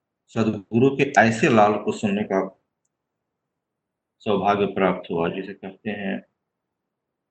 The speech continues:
कि सदगुरु चरणों में इनकी अपार श्रद्धा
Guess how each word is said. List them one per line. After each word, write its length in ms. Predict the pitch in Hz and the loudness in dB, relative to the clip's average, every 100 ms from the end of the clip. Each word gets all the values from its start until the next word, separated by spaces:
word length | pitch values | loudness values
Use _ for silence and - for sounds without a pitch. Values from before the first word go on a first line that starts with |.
| _ _ _ _ | _ _ _ _
कि 40 | 127 | -6
सदगुरु 480 | - 131 127 165 - | 2 4 6 4 4
चरणों 300 | 135 120 139 | 4 4 4
में 160 | 135 139 | 2 2
इनकी 460 | 127 127 123 139 113 | 2 0 0 -4 -2
अपार 340 | 110 117 127 113 | 0 4 4 2
श्रद्धा 440 | - 104 95 | -4 -6 -4